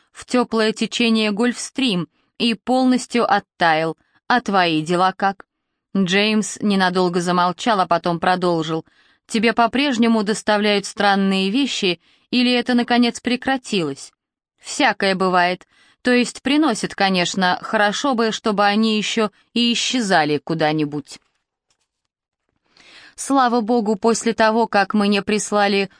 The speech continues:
розовые шелковые панталоны, больше ничего не было. Я захлопнула рот, но уже было поздно.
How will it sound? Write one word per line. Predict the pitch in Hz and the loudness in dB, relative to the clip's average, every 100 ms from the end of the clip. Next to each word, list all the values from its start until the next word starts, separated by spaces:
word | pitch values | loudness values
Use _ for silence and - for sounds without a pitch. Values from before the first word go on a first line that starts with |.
| _ | _
розовые | 208 226 214 175 190 185 180 | 0 2 2 0 0 2 0
шелковые | - 202 180 170 180 175 | 0 0 0 2 0 0
панталоны, | 175 185 175 220 254 247 190 175 _ _ _ | 0 0 2 0 2 2 0 -2 _ _ _
больше | 208 226 311 277 262 | -2 0 0 0 2
ничего | 226 - - 196 208 | 2 0 -2 0 2
не | 190 170 | 2 0
было. | 156 156 160 - _ _ _ - | 0 0 -2 -4 _ _ _ -6
Я | 180 214 240 | 0 2 2
захлопнула | 208 196 196 208 208 196 196 185 | 0 -2 0 -2 0 0 2 2
рот, | 247 277 | 0 0
но | 220 196 | 0 0
уже | 175 185 190 | 0 0 0
было | 175 180 | 0 0
поздно. | 175 170 165 151 160 | -2 -2 -2 -2 -4